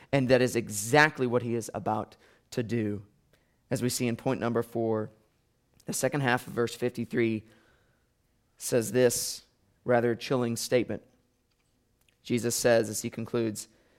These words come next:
"But this is your hour and the power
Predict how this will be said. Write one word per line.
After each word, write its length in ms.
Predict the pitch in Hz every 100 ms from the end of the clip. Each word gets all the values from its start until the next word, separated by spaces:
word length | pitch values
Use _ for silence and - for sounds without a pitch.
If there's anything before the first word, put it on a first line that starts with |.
| _ _ _ _ _
"But 240 | 131 123
this 380 | 151 175 190 - -
is 220 | 120 120
your 360 | 139 165 180
hour 520 | 143 139 143 147 147 151 _ _
and 140 | 123 107
the 60 |
power 680 | - - 156 123 107 113